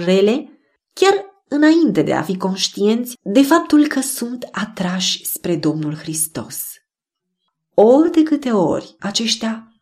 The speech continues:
fac un efort pentru a realiza o schimbare în viața lor, motivați de o dorință sinceră de a face binele, este manifestată puterea lui Hristos,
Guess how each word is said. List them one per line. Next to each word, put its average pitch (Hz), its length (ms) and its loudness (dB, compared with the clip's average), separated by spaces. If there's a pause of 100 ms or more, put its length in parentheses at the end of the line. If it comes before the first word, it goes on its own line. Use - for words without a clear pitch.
(100)
fac 311 400 0
un 294 120 2
efort 226 600 0
pentru 196 320 -4
a 185 120 2
realiza 214 580 2
o 311 60 8
schimbare 277 760 2
în 139 180 -2
viața 175 420 -4
lor, 175 380 0 (280)
motivați 285 800 4
de 277 180 4
o 254 240 0 (400)
dorință 285 640 2
sinceră 262 600 0
de 156 80 2
a 156 80 4
face 190 320 0
binele, 202 760 2
este 208 720 -2
manifestată 165 1040 -8
puterea 151 560 -8
lui 139 160 -12
Hristos, - 800 -10